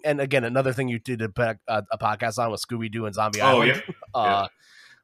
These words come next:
Speaker 2: Yeah.
Speaker 1: yeah, that, that was one that was just like, "Mm, t-, it, it's, it might be a little too on the nose." But again, I wasn't sure if that was, like, Halloween specific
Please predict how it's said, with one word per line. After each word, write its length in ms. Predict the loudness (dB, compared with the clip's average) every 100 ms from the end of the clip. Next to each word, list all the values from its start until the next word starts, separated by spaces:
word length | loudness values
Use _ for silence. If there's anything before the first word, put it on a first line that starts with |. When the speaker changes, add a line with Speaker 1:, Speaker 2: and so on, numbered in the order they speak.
| _ _ -2
Speaker 2:
Yeah. 140 | 0
Speaker 1:
yeah, 40 | 2
that, 280 | 2 2
that 100 | 4
was 120 | 4 4
one 140 | 4
that 80 | 4
was 120 | 4
just 120 | 0
like, 120 | -2
"Mm, 380 | -2 0 0 0
t-, 80 | 0 2
it, 240 | 2 2
it's, 300 | 0 0 0
it 40 |
might 160 | 2 4
be 60 | 2
a 40 |
little 120 | 0
too 180 | 0 2
on 100 | 2
the 80 | 2
nose." 320 | -2 -2 -4
But 240 | 0 0 0
again, 300 | -2 -2 0
I 60 | 0
wasn't 240 | 0 0
sure 80 | 0
if 80 | 2
that 80 |
was, 120 | 2 2
like, 100 | 2
Halloween 320 | 2 2 -2
specific 460 | -10 -2 0 0